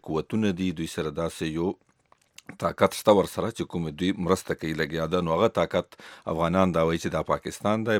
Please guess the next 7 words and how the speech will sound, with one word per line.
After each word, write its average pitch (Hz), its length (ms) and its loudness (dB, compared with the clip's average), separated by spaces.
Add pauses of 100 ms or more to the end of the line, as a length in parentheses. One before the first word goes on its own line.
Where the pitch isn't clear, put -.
(100)
پاکستان 80 480 -4
خاوره 92 300 2
استعمالیږي، 87 680 -2
پاکستان، 80 600 -4
آه، - 720 -6 (140)
کومک 92 220 4 (260)
استعمالیږي 87 680 0